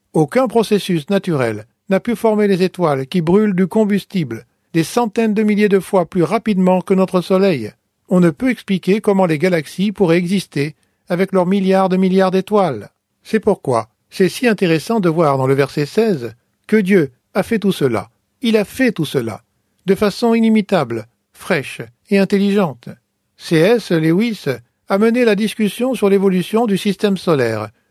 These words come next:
jusqu'au bout du raisonnement logique. Je cite C S Lewis. Si le système solaire existe à cause d'une collision accidentelle, alors l'apparition de la vie biologique sur cette planète était aussi un accident, et toute l'évolution de l'homme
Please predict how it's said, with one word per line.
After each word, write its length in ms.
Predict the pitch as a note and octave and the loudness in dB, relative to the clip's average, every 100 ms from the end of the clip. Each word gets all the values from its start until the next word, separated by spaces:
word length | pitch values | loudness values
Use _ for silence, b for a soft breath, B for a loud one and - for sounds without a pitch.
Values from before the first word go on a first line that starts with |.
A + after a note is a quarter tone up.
| _ | _
jusqu'au 360 | F#3 A3 - A3 | -4 -4 0 0
bout 240 | E3+ B3 | 2 0
du 120 | G#3+ G#3 | 2 2
raisonnement 420 | F#3+ G3 F#3+ G3 | 4 2 2 2
logique. 500 | G3 F3+ C#3+ - - _ _ _ - | 2 0 -4 -8 -20 _ _ _ 0
Je 160 | A3 | 0
cite 380 | G3 C4 A3+ G#3 | 0 -4 0 0
C 160 | - G#3 | 2 2
S 280 | G3+ G3 | 2 0
Lewis. 440 | F#3 E3+ B2 G#2 - G2+ _ _ _ _ _ _ | -2 -2 -2 -8 -14 -16 _ _ _ _ _ _
Si 160 | - B3 | -4 2
le 120 | A3 | 2
système 500 | - A#3 - B3 A3+ | 0 -6 -2 0 0
solaire 560 | F#3+ F#3+ C#3 A#2 A2 A2 _ | 0 0 2 0 -2 -6 _
existe 580 | - G#3+ E3+ C#3 A#2 - G#2 _ _ - | -2 0 0 -2 -6 -14 -16 _ _ -4
à 100 | F#3+ | -2
cause 300 | B3 B3+ G#3+ | 0 0 2
d'une 200 | A3 G#3 | 0 0
collision 460 | A#3+ A#3 G#3+ G#3 | 0 0 2 2
accidentelle, 840 | G#3+ F3 G#3 F#3+ F3 D3 A2 G#2 - _ _ _ | 0 0 0 0 0 -2 -4 -6 -14 _ _ _
alors 240 | - E3 A3+ | -2 0 0
l'apparition 600 | F#3 F3 D3+ C3+ G3+ A#3 | 0 -2 -4 -4 -2 0
de 60 | |
la 140 | F#3 D3+ | 0 0
vie 180 | D#3 C3+ | -2 0
biologique 640 | E3 F3+ C3+ A3 A3 E3+ | 2 2 0 -4 -2 -4
sur 220 | - E3 | 0 -2
cette 180 | - D#3 | -2 -4
planète 560 | C3+ B2+ G3 A#3+ C3+ - _ - | -4 -2 -2 -2 -8 -12 _ -2
était 260 | G3+ B3 | 0 2
aussi 220 | A#3+ - | 0 2
un 100 | A#3+ | 2
accident, 540 | A3 - F#3 B2+ A2+ - _ _ _ - | 2 0 -2 0 -2 -6 _ _ _ -2
et 100 | E3 | -2
toute 280 | - B3 F#3+ | 0 0 0
l'évolution 600 | E3 G3+ G#3 F3+ - D#3+ | 0 2 0 0 -2 0
de 80 | C3 | 2
l'homme 380 | C3+ A3+ F3 | 0 0 -4